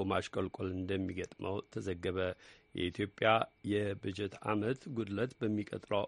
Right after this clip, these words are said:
በሚቀጥለው ዓመት ውስጥ የሚከሰተው ከጠቅላላ የሀገር ውስጥ ምርት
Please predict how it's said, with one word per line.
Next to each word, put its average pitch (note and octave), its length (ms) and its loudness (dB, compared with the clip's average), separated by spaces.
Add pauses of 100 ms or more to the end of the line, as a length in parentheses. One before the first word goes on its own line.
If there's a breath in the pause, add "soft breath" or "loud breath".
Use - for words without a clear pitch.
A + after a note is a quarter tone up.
(220 soft breath)
በሚቀጥለው B2 580 2
ዓመት F#2+ 280 0
ውስጥ - 180 -8
የሚከሰተው G2+ 720 -2
ከጠቅላላ G2+ 540 0
የሀገር F#2+ 340 0
ውስጥ - 240 -10
ምርት C#3 240 4